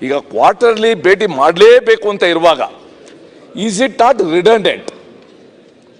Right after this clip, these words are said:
ಮತ್ತೆ ನೀವು ಹೇಳ್ತೀರಾ, "May convene a meeting of the board once in a quarterly." ಅಂದ್ರೆ before quarterly ಒಂದು ಮೀಟಿಂಗ್ ಮಾಡೋದಕ್ಕೆ ಕಾರಣ, ಅದನ್ನ ಕ್ಲಾರಿಫಿಕೇಶನ್ ಕೊಡಬೇಕು. ಆಮೇಲೆ ಮೂರನೇದು,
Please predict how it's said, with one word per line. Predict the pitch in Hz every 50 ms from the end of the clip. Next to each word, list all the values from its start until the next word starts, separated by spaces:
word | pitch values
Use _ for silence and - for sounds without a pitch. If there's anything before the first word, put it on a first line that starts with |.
| _ _ -
ಮತ್ತೆ | 180 254 - - 330 294
ನೀವು | 285 269 254
ಹೇಳ್ತೀರಾ, | 247 240 - - 233 247 269 285 247 - - - - - - - 156
"May | 180 226
convene | 240 - 233 226 240 247 254 247 240
a | 240 226 214
meeting | 226 - 226 233 220 214
of | -
the | - 202 180
board | 185 226 247 - 185 - 131 156
once | 214 269 - - 262 247
in | 233
a | 226 214 202 - - - -
quarterly." | 180 196 190 202 202 180 175 175 139 113 - - - - - - - - - - _ _ _ _ _ _ - - -
ಅಂದ್ರೆ | - 247 247 170 131 180
before | 202 - - 294 294 302
quarterly | 294 - - 240 247 254 196 254 240 220 226 247 262
ಒಂದು | 240 190 208 214 208
ಮೀಟಿಂಗ್ | 220 233 175 226 214 208
ಮಾಡೋದಕ್ಕೆ | 202 202 196 185 180 180 -
ಕಾರಣ, | 185 175 170 170 175
ಅದನ್ನ | 202 240 - 170 170 208 202 202 240
ಕ್ಲಾರಿಫಿಕೇಶನ್ | - - 175 180 185 165 151 156 175 165 - 226 220
ಕೊಡಬೇಕು. | - 175 175 - 156 - - - - - - - - - - - - - - - - - - - -
ಆಮೇಲೆ | - 156 208 240 233
ಮೂರನೇದು, | 190 165 170 226 277 285 269 254 240 202 240 220 185 - -